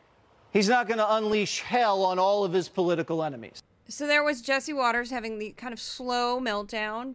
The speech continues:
Speaker 2: breakdown, uh, existential crisis. A lot of emotion, a lot of emotion there. Don't even think for a moment that Trump's not gonna do that, 'cause he's gonna do that. Trump's gonna do that. And then, and then, and then, and then what? I'm Jesse Waters.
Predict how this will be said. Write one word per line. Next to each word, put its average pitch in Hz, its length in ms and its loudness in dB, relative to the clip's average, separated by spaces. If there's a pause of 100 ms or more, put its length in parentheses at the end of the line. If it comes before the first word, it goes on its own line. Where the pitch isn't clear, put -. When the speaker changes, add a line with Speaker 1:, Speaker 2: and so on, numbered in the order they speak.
(120)
Speaker 2:
breakdown, 220 800 -4 (400)
uh, 214 80 -4 (160)
existential 226 800 -6
crisis. 220 840 -8 (960)
A 208 80 -6
lot 233 260 0
of 247 80 -2
emotion, 180 460 -4 (120)
a 269 60 4
lot 262 280 10
of 254 60 2
emotion 214 340 -2
there. 165 280 -6 (480)
Don't 294 280 8
even 294 220 2
think 277 160 -2
for 294 100 2
a 294 60 4
moment 254 300 4
that 220 100 -6
Trump's 247 240 -4
not 247 100 -2
gonna 254 180 -2
do 233 160 0
that, 180 220 -6
'cause 208 120 -8
he's 226 160 -8
gonna 262 160 0
do 277 220 2
that. 185 240 0 (300)
Trump's 277 300 0
gonna 269 200 -2
do 262 180 -2
that. 185 260 2
And 262 220 -2
then, 240 360 4 (100)
and 294 180 -2
then, 240 420 2
and 285 200 -2
then, 254 220 0
and 262 120 -2
then 285 140 -4
what? 247 280 0 (1040)
I'm 294 120 0
Jesse 285 200 0
Waters. 262 500 4